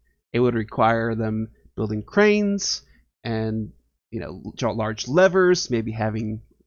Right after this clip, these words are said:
the invention of the wheel or some sort of mechanism to, to slide huge multi-ton rocks across desert sand for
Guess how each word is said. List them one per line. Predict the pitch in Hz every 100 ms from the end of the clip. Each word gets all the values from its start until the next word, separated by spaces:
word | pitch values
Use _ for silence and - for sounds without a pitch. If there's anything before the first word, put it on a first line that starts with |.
| _ _
the | 110
invention | 113 113 110
of | 104
the | 110
wheel | 110 151 185 190 151
or |
some | 120 135 127
sort | - 139 127
of | 117 - _ _ _ _ _ _
mechanism | 117 123 143 143 127 131 120 127 120
to, | - 120 113 110 - _
to | - 117
slide | - - 123 117 120 123 131 127 127 - _ _ _ _
huge | - 151 143 139 - -
multi-ton | 127 127 131 120 135 123
rocks | 117 113 123 139 - -
across | 107 135 120 117 -
desert | - 120 123 -
sand | 123 120 131 143 143
for | 123 117 110